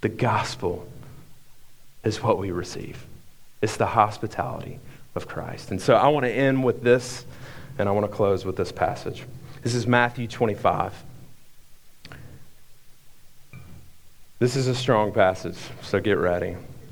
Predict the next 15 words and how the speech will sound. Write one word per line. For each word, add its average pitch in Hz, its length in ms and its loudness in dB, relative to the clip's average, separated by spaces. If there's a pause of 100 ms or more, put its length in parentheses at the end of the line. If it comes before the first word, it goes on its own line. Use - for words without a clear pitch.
(460)
He 127 80 2
said, 143 180 10
"When 139 180 6
the 131 60 4
Son 170 420 8
of 175 180 6
Man 113 500 4 (340)
comes 151 460 6
in 151 140 8
his 131 140 2
glory," 113 280 6
he's 110 120 -4
talking 135 240 6
about 123 220 4
judgment 92 480 -2